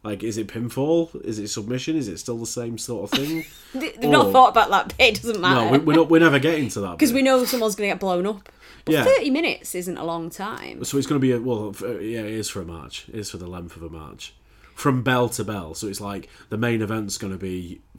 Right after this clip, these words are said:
Speaker 1: like, forty-five minutes long. So you're gonna have the intro, you're gonna have the
Speaker 2: Okay, yeah,
Speaker 1: entrances,
Speaker 2: yeah.
Speaker 1: and then you're gonna have a thirty-minute match.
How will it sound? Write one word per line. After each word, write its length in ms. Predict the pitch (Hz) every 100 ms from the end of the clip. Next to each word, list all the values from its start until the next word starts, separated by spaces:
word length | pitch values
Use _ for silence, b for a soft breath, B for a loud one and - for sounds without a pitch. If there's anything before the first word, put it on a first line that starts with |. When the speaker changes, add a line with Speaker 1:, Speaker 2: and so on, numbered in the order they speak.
| -
Speaker 1:
like, 180 | 101 -
forty-five 580 | - 104 85 95 95 85
minutes 300 | 95 85 -
long. 260 | 98 87
So 140 | 82 101
you're 80 | 95
gonna 160 | 95
have 100 | 92
the 140 | 101 107
intro, 480 | 104 - 95 92 B B B
you're 100 | 101
gonna 100 | 95
have 80 | 90
the 120 | 92
Speaker 2:
Okay, 20 | 104
yeah, 60 |
Speaker 1:
entrances, 640 | 104 101 95 - 87 85 50
Speaker 2:
yeah. 60 | B B -
Speaker 1:
and 80 | 98
then 80 |
you're 80 | 95
gonna 180 | 101 92
have 100 | 90
a 40 | 92
thirty-minute 840 | - 104 95 - 90 87 87 67
match. 400 | 92 76 -